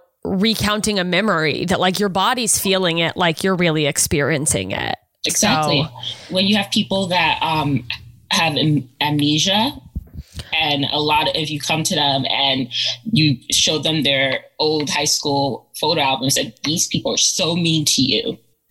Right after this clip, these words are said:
Speaker 2: and they said that you'll never amount to anything, they're like, "Oh, that sucks." But they would leave the <laughs> hospital and they would still,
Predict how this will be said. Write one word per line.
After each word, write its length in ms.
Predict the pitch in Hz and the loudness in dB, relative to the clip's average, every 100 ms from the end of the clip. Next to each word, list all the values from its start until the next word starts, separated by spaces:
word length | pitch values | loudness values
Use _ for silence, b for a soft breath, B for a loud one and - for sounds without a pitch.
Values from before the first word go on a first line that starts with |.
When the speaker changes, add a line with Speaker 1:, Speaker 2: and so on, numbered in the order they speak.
| - | -6
Speaker 2:
and 120 | 127 | -2
they 100 | 143 | 0
said 200 | - 175 | 0 0
that 120 | 143 | -2
you'll 180 | 147 139 | -2 -2
never 280 | 160 196 220 | -2 0 0
amount 280 | 190 190 185 | 0 0 0
to 120 | 156 | 0
anything, 580 | 175 160 147 135 127 - | 0 -2 0 -2 -2 -6
they're 200 | 147 147 | -2 0
like, 280 | 147 143 - | 0 -2 -2
"Oh, 300 | - 240 151 | -2 0 0
that 240 | 135 190 - | 0 0 0
sucks." 520 | 143 - - - - | 0 -2 -4 -8 -6
But 120 | 165 | -4
they 100 | 175 | -2
would 160 | 170 156 | -2 -2
leave 260 | 165 196 175 | 0 0 0
the 100 | 180 | -2
<laughs> 100 | 165 | 0
hospital 400 | 214 - 156 151 | -2 -2 0 0
and 180 | 156 147 | 0 -2
they 80 | |
would 100 | 147 | 0
still, 480 | - - 156 147 127 | -2 0 -2 -2 -6